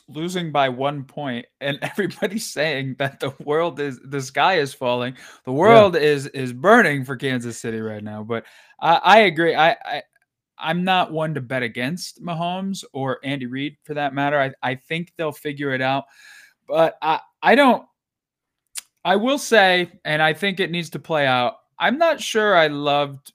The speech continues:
Speaker 1: what the offense looked like without
Speaker 2: Yeah.
Speaker 1: Bieniemy and, and under Matt Nagy. I, I, I don't, uh, I, I, I, but, but look, they, they didn't have Kelce. I, I, I think, I think that could open up a lot of things,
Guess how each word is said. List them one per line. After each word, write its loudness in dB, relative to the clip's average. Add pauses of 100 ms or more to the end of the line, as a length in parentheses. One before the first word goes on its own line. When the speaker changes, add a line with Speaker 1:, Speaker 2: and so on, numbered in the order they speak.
Speaker 1:
what -12
the -8
offense -6 (120)
looked -12 (260)
like -4 (220)
without -4
Speaker 2:
Yeah. -4
Speaker 1:
Bieniemy -6
and, -8
and -6
under -4
Matt -2
Nagy. -4
I, -2
I, -6
I -4
don't, 0 (600)
uh, -8
I, 0
I, -4
I, -6
but, -4 (160)
but -2
look, 2 (100)
they, -4 (120)
they -4
didn't -4
have 0
Kelce. 0
I, 2
I, -4
I -8
think, -10
I -12
think -10
that -4
could -8
open -6
up -8
a -10
lot -2
of -12
things, -6